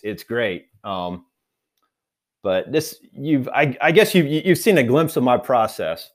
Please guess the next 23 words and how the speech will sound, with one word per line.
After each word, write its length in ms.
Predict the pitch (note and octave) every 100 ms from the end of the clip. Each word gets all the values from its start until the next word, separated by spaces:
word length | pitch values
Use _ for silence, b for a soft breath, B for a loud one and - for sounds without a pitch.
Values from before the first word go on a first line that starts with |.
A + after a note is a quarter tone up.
| _
just, 260 | - C3+ - -
just 260 | C3 B2 G#2+
a 40 |
little 200 | G#2+ F#2+
bit. 300 | F2 F2 F2 _ -
Um, 380 | G#2 F#2+ F#2 - _ _ _ -
we 80 |
don't 200 | C3 D3+
even 180 | D3 C3+
talk 300 | C3 C3+ A2
business 380 | A#2+ A2+ F#2+ F2+
for 380 | - G2+ G2+ -
maybe 400 | A2+ G#2+ A2 G#2
the 80 | G2+
first 340 | - A#2 -
two 140 | - A2
or 60 |
three 180 | G#2 G#2
meetings, 420 | F#2+ F#2+ F#2 E2+
really, 240 | F2+ F#2+ F2+
because 240 | F2+ F#2
I, 240 | G2 F#2 -
we're, 240 | G#2+ A2+